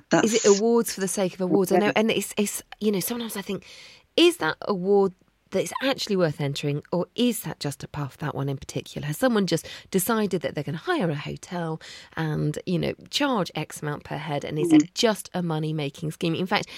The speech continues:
Speaker 2: Sarah from Keyboard Smash echoes these thoughts that, uh, Zoe was also touching on. And she said,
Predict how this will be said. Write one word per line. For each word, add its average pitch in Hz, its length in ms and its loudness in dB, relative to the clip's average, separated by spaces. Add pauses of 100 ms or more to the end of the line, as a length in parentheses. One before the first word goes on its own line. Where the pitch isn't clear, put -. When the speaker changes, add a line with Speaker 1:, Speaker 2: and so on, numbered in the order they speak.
(220)
Speaker 2:
Sarah 233 400 2
from 190 220 -6
Keyboard 247 560 2
Smash 156 380 -6 (480)
echoes 190 560 2
these 160 240 4
thoughts 170 420 4
that, 180 400 2
uh, 175 100 8
Zoe 185 240 4
was 175 140 4
also 180 220 0
touching - 400 -4
on. 151 120 -2 (320)
And 185 140 2
she 240 80 0
said, 233 180 4